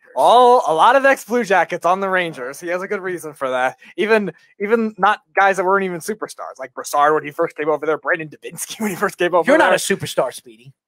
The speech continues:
Speaker 1: Okay, I'm not a hockey player either. So
Speaker 2: I was.
Speaker 1: <laughs> I know.
Speaker 2: Mm, so?
Speaker 1: Okay.
Speaker 2: So what happens?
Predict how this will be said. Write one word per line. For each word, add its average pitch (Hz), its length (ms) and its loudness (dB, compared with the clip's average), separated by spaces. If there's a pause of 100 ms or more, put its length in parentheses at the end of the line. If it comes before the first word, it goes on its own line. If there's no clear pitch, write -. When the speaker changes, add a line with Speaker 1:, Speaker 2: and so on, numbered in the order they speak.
(260)
Speaker 1:
Okay, 95 340 -18
I'm 123 140 -8
not 127 140 -12
a - 20 -12
hockey 143 300 -8
player 110 320 -14
either. 120 240 -18
So - 120 -8
Speaker 2:
I 202 120 4
was. 190 500 -2 (160)
Speaker 1:
<laughs> - 140 -20
I 127 120 -10
know. 151 340 -6 (420)
Speaker 2:
Mm, 190 340 -14
so? 175 380 -4 (600)
Speaker 1:
Okay. 90 360 -12
Speaker 2:
So 180 120 -4
what 185 160 4
happens? - 600 -4